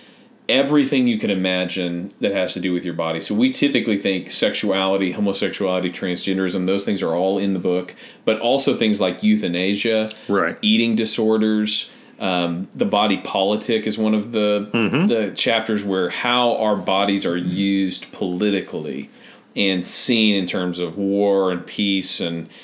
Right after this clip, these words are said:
Speaker 1: capitalism and advertising. It was just a very good book. Her ability, so she's a Francis Schaeffer disciple.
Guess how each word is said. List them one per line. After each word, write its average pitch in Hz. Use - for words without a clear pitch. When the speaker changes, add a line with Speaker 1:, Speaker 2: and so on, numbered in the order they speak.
Speaker 1:
capitalism 95
and 78
advertising. 90
It 127
was 131
just 131
a 110
very 104
good 90
book. 85
Her 156
ability, 120
so 107
she's 131
a 123
Francis 107
Schaeffer 92
disciple. 82